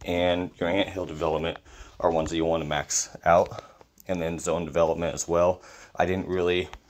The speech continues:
care about, like, the rapid hatch or the pack light, um, 'cause that's not the intentions of this farm. I just wanted to get down to the double points, essentially. So that's what you're trying to look at when,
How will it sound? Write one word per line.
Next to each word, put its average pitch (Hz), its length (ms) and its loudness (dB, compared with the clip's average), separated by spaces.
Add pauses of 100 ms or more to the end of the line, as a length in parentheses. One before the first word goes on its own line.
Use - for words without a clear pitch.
(680)
care 92 540 2
about, 90 240 4
like, 82 140 0
the 82 80 -6
rapid 85 300 0
hatch 95 380 2
or 78 200 -2
the 78 80 -8
pack 82 340 -4
light, 87 300 0 (380)
um, 78 420 0 (380)
'cause 98 160 0
that's 85 220 4
not 85 160 -4
the 80 80 -8
intentions 78 720 -6 (340)
of 71 460 2 (360)
this 87 180 -2
farm. - 300 -6 (500)
I 87 120 4
just 80 180 -2
wanted 76 160 -4
to 78 40 -6
get - 180 -10
down 80 240 -2
to 80 440 -4
the - 60 -10
double 76 260 -4
points, - 360 -4
essentially. 76 440 -4 (920)
So 107 160 4
that's 98 220 4
what 104 80 2
you're 92 120 0
trying 87 260 -6
to 80 380 -6 (640)
look 87 240 -2
at 80 180 2
when, 82 440 -4